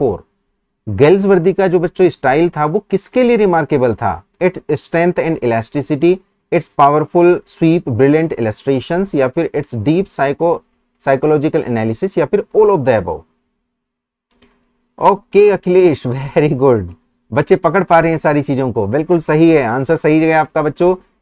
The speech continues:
ये डी आंसर जाएगा। Exactly, it is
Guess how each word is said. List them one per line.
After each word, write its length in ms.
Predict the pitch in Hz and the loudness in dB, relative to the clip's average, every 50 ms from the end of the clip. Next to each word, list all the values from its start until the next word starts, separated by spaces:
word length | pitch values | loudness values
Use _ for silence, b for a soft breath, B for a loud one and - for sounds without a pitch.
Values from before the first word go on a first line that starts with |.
| _ | _
ये 180 | 110 120 165 175 | 0 2 4 4
डी 360 | 147 120 101 143 175 226 240 | 2 2 0 0 2 2 2
आंसर 380 | 233 220 214 202 190 196 196 175 | 0 2 2 0 0 0 0 0
जाएगा। 440 | 151 160 156 156 151 151 135 147 143 135 123 117 | 2 2 2 2 0 0 2 2 4 4 2 0
Exactly, 640 | 113 110 98 95 - 156 151 151 _ - 151 147 139 123 110 110 | -2 -4 -8 -2 -2 -2 -2 -2 _ -2 0 0 2 0 0 0
it 60 | 110 | 0
is 140 | 185 185 165 | 0 -2 -2